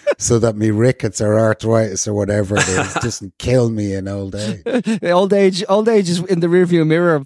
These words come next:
Speaker 1: pal, <laughs> right?
Speaker 2: Yeah, it's re-, it's very relative. Do you know what I mean?
Speaker 1: <laughs>
Speaker 2: It's like nine o'clock in the morning. I'm old. <laughs> You know?
Speaker 1: Yeah. <laughs> But, but, um, look, we, we are delighted to be rejoined on the podcast for the first time in a few months by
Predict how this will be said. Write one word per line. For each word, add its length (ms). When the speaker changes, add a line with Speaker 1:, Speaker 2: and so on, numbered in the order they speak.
Speaker 1:
pal, 380
<laughs> 20
right? 300
Speaker 2:
Yeah, 220
it's 220
re-, 220
it's 380
very 340
relative. 680
Do 120
you 80
know 180
what 260
I 40
mean? 180
Speaker 1:
<laughs> 80
Speaker 2:
It's 120
like 180
nine 260
o'clock 380
in 80
the 80
morning. 420
I'm 260
old. 540
<laughs> 80
You 100
know? 100
Speaker 1:
Yeah. 440
<laughs> 0
But, 480
but, 440
um, 340
look, 300
we, 220
we 160
are 320
delighted 400
to 40
be 100
rejoined 440
on 80
the 80
podcast 480
for 80
the 80
first 320
time 220
in 80
a 40
few 220
months 380
by 280